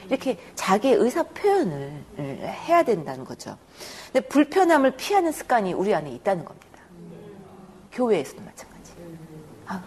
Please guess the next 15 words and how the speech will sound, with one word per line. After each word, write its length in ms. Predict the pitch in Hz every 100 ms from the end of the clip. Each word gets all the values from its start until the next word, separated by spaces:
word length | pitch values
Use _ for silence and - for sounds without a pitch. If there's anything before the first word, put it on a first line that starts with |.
| 185 - - -
그냥 280 | - 180 185
불편함을 420 | 202 214 190 175
피하는, 320 | - 277 202 147 -
속으로 220 | - 311 262
딴 180 | -
생각. 340 | 262 233 - - - - - 208 -
근데 160 | - -
저는 220 | 254 277
그렇게 180 | 196 -
생각해요. 340 | 233 214 165
하나님 260 | 254 370 262
그렇게 240 | - - -
기뻐하시지 300 | 220 202 -
않을 160 | 104 -
거다. 200 | -